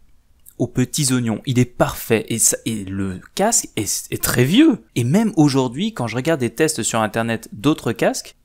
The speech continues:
c'est impossible de trouver une qualité de micro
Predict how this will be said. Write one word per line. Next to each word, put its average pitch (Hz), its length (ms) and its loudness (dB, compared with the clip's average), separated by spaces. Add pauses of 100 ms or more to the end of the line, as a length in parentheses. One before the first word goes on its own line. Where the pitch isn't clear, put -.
c'est - 400 -4
impossible 175 500 2
de 139 60 2
trouver 131 360 -2
une 139 140 -4
qualité 131 420 0
de 113 120 -6
micro 147 600 0